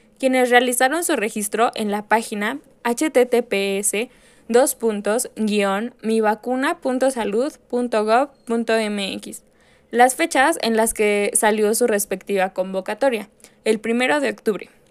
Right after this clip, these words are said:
así como se manejó con la otra parte de la población que actualmente ya está vacunada. Recordando que esta población fue vacunada por comorbilidad. La convocatoria se abrió para uno punto cinco millones de personas,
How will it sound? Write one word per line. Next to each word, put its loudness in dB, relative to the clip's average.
así 2
como -2
se -2
manejó -2
con -2
la 0
otra 0
parte 2
de -4
la -6
población -2
que 2
actualmente 2
ya 4
está -4
vacunada. -6
Recordando 4
que 0
esta -2
población -2
fue 2
vacunada 2
por -2
comorbilidad. -4
La 0
convocatoria 4
se 0
abrió -2
para 4
uno -2
punto -4
cinco -4
millones -4
de -8
personas, -10